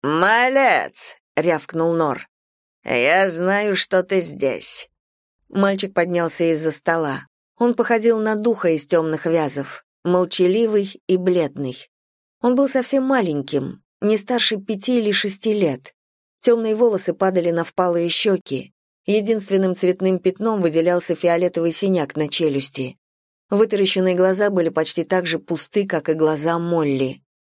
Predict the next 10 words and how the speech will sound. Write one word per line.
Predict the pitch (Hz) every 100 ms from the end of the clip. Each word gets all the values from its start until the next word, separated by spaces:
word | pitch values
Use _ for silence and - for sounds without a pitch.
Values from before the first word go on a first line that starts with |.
| _ _ _ _ -
Я | 190
вцепилась | 196 190 190 190 180
пальцами | - 185 175 170 170
в | -
кружева, | 175 160 175 180 202 196 -
порвав | 196 180 175 143 -
их. | 131 - - _ _ _ _ _ _
«Вот | 175 190 214 254 240 196
ты | - 151
где!» | 143 135 123 101